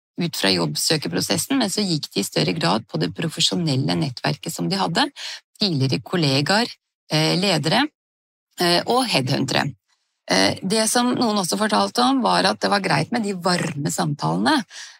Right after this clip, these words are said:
eh, hvor de ringte og sa det at, eh, «Ja, du kjenner jo meg, og du vet jo sånn og sånn og sånn.» Eh, men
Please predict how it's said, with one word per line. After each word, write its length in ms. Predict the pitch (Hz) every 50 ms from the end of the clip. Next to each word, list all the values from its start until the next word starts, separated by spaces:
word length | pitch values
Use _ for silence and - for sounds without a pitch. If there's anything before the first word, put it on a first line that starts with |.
| _ -
eh, 260 | - 175 170 175 175 170
hvor 220 | 170 170 180 160
de 220 | 180 190 190 196
ringte 320 | 196 190 170 147 143 - 165
og 80 | 165
sa 280 | - - 151 151 151 151
det 140 | 147 156 151
at, 240 | 151 147 139 - -
eh, 300 | 156 151 151 156 - 185
«Ja, 220 | 202 214 220 220
du 140 | 190 175 185
kjenner 340 | 190 185 - 220 180 151 151
jo 60 | 165
meg, 280 | 165 139 139 139 147 151
og 120 | 151 151
du 100 | 151 151
vet 180 | 147 131 127 - -
jo 60 | 143 143
sånn 240 | 143 - 135 127 139
og 80 | 147
sånn 180 | - - - 135
og 60 | 143
sånn.» 260 | 139 - - - - - _ _ _ _ _ _ _ _ -
Eh, 440 | 170 170 175 175 175 180 185 190 -
men 320 | - 208 214 226 240 -